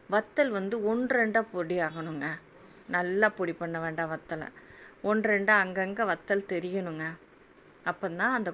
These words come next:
குழம்பு நல்லா இருக்கும். இந்த பாருங்க, இந்த மாதிரி வத்தல் மட்டும் ஒன்று ரெண்டா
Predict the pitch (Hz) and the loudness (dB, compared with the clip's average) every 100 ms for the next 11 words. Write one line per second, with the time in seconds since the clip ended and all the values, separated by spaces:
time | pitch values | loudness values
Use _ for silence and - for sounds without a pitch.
0 | - 175 185 190 202 226 165 170 202 170 | -4 -2 -2 -4 -4 -2 -2 -2 -2 -2
1 | 147 135 - - - - - - - - | -6 -14 -16 -20 -20 -20 -20 -20 -20 -18
2 | - 175 175 180 269 247 220 226 214 202 | -6 -4 -4 -4 -2 0 0 0 0 0
3 | 202 185 - - 175 180 - 254 208 190 | 0 -4 -8 -6 -4 -2 0 0 0 -4
4 | - 294 196 190 190 185 220 | -2 -2 -2 -2 -4 -2 0